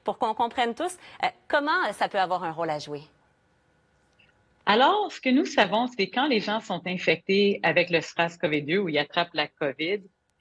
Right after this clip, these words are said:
Speaker 2: ils ont une perturbation du microbiote, c'est-à-dire la communauté de bactéries qui habitent dans l'intestin.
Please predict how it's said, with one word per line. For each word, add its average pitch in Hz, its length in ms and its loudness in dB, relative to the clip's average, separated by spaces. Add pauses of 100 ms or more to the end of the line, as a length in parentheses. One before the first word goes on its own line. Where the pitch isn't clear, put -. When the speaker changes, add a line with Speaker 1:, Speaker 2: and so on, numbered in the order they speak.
(140)
Speaker 2:
ils 190 240 6
ont 294 120 6
une 302 120 6
perturbation 190 1300 2
du 170 160 -2
microbiote, 165 680 2
c'est-à-dire 180 500 2
la 170 160 0
communauté 196 720 -4
de 170 140 -2
bactéries 160 680 -4
qui 160 120 0
habitent 156 260 -2
dans 156 160 -2
l'intestin. 143 680 -6